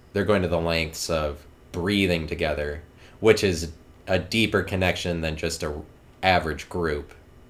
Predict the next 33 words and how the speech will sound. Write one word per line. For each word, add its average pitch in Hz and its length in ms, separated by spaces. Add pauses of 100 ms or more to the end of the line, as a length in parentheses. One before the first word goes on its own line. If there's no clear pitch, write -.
(360)
something 92 280
you 82 100
signed 87 300
up 85 140
for. 78 400
If - 80
you're 104 80
breathing 98 380
together, 82 400
it 78 100
gets - 260
more 85 220
serious, 78 760 (280)
like, 92 180
it's 87 160
that 87 460
deep, 85 360 (160)
and 87 160
so 80 380 (420)
the 110 80
group 101 440 (320)
within 101 260
themselves 82 560
have 90 240
a 78 220
greater 80 580 (800)
loyalty 95 520
than 82 160
other 87 180
groups, 78 440
and 80 140
so 78 300
are, 76 220